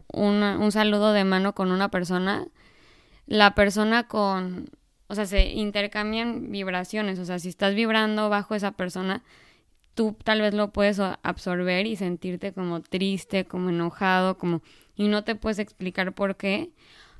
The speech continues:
Entonces, imagínate si eso es nada más es con que, y, o sea, le saludas a alguien de mano, o sea, si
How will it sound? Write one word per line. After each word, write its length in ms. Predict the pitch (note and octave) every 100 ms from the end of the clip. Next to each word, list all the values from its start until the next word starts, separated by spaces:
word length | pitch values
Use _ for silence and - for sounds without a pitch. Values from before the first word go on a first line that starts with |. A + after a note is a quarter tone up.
| -
Entonces, 320 | G#3 A#3+ A#3+
imagínate 800 | A#3+ A3+ A3+ B3 B3+ B3 B3+ C#4+ C5 - -
si 260 | G#3+ G#3+
eso 180 | G#3+ A3
es 60 | A3
nada 200 | A3 G#3+
más 160 | G#3+
es 140 | G#3+ -
con 220 | G#3+ G3+
que, 380 | F#3+ F3+ F3+ - _ _ _ _ _ _
y, 220 | - G3+
o 160 | F#3+ F#3
sea, 140 | F#3
le 380 | F3+ F3 F3 - _ _ _ _ -
saludas 440 | G3 G3 G3+ G3+
a 60 | G3+
alguien 280 | G3 G3 F#3+
de 80 |
mano, 340 | F#3 B3 A3 F#3
o 60 | G3
sea, 140 | F#3
si 160 | E3+